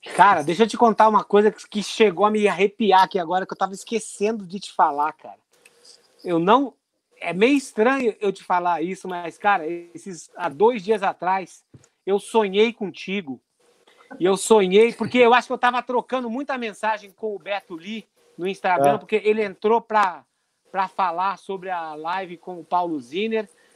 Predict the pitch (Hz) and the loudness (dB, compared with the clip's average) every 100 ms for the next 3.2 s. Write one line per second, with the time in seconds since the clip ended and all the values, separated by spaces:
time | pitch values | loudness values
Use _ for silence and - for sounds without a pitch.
0 | - 185 202 185 208 233 208 208 226 202 | -8 2 2 2 2 2 0 -4 -10 -8
1 | 214 214 214 180 233 226 - _ _ _ | -6 -4 -4 -6 -8 -8 -10 _ _ _
2 | _ - 156 202 240 - 226 220 170 143 | _ -16 -8 0 0 2 -2 -2 -6 -10
3 | 147 175 | -10 -10